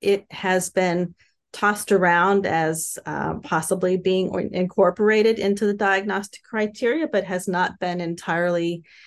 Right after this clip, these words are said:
embraced in that, in that manner. Usually pathologists differentiate typical and atypical carcinoids using mitotic counts.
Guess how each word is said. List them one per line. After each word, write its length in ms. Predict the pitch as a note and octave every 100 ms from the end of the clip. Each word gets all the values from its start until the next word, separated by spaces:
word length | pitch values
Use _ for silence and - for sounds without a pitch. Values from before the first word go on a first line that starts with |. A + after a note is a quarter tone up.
| _
embraced 800 | - F3+ E3+ E3+ E3 G3+ - - -
in 180 | F#3 F3+
that, 300 | E3+ D#3+ -
in 180 | - E3
that 180 | D#3+ D3
manner. 540 | E3 D#3 E3 F#3+ G#3 -
Usually 380 | G3+ G#3+ A#3+ A#3
pathologists 1080 | A3+ A3+ G#3 F#3 G3+ G3+ G3 - - - - _ _ -
differentiate 920 | G#3 G3 F#3 F3+ G3+ G#3+ F#3+ F#3 - _ _ -
typical 580 | - G3+ G#3+ F#3+ F#3+ -
and 320 | F3+ E3+ F3
atypical 840 | - F3 F3+ F#3 F3 F3 E3 D#3 D#3 -
carcinoids 880 | G3+ F3 - E3 E3 D3+ D3+ D3+ -
using 380 | E3 F3 D#3+ D#3+
mitotic 540 | C#3+ D3 E4 D#4 F#3+
counts. 500 | - C#3+ - - -